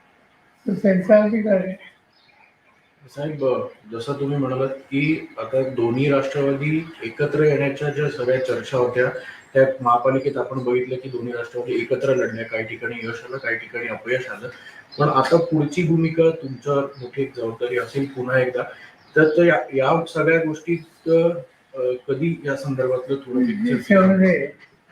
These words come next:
Speaker 1: जे काही चालू होतं, माझ्या कानावर जे होतं, त्या सगळ्या चर्चेत मी नव्हतो.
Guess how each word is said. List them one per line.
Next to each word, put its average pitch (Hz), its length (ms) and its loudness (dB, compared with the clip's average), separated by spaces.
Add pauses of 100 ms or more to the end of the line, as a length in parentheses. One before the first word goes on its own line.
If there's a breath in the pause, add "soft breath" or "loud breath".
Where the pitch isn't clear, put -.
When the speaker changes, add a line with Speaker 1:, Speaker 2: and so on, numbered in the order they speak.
(400)
Speaker 1:
जे 233 160 -4
काही 190 240 2
चालू 190 460 4
होतं, 170 140 -4 (1700)
माझ्या 208 680 0
कानावर 180 460 4
जे 175 200 0
होतं, 147 260 -8 (840)
त्या 196 140 2
सगळ्या 185 420 2
चर्चेत 185 480 0 (560)
मी 196 320 6
नव्हतो. - 320 -4